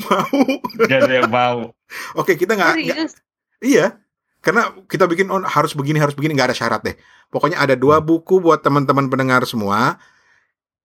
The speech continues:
Speaker 1: Cukup kirimkan email kepada kami dan bilang, "Saya mau bukunya." Kalau ternyata nanti lebih dari dua orang, akan kita undi. Udah gitu aja.
Speaker 3: Oh.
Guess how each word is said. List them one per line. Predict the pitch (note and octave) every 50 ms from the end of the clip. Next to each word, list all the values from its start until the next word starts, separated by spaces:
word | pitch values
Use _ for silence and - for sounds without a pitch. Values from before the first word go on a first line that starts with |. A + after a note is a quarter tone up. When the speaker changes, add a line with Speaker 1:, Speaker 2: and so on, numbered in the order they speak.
| _ _
Speaker 1:
Cukup | - F3+ E3 D#3 - _ G3 G3 G3 G3 - _ _ _ _ _ _
kirimkan | - D3 C#3+ C#3+ C3+ C3+ - C#3+ C#3 C#3
email | C#3+ C#3 C3+ C3 C3 C3 C3 C3+ C#3 D3 D3+ D3+ - _
kepada | - - - B2+ A#2+ A#2 A#2+
kami | A#2 - A#2 A2 A#2 C3
dan | B2 B2 A#2
bilang, | A#2 B2 B2 B2 B2 B2+ - _
"Saya | - - - B2 C3+ C#3+ D3
mau | C#3+ B2+ A#2+ B2+ B2+
bukunya." | A#2 A2+ A#2 A2+ - - A2+ G#2 G2+ G2 F#2+ F#2+ G2+ A#2+ C#3+ D#3 - _ _ _ _ _ _ _
Kalau | _ - A#2 A#2 B2 B2 A#2+
ternyata | - A#2+ A#2+ A#2+ B2 A#2+ A#2 A#2+ C3+ A#2+
nanti | A#2 A#2 A2+ A#2 A2 A2+ A#2+
lebih | A#2 A#2+ A2+ A2
dari | A#2+ A2+ G#2+ G#2+
dua | G2 G#2+ A2 G#2
orang, | - G2 G#2+ B2 C3+ C#3+
akan | - G#2+ - A2+
kita | G#2 G#2 G#2+ - A2+
undi. | G#2 G#2 G2+ G2 G2 E2 -
Udah | - C3+ C#3+ C#3+ C#3
gitu | A2 A2 G#2+ A2
aja. | G2+ G2 F2+ F2+ D2+ - - _ _ _ _ _ _ _ _ _ _ _ _ _ _
Speaker 3:
Oh. | _ F3+ F3+ F3+ F3+ F3+ F3+ F3+ F3+ F3 F3 F3 E3+ E3+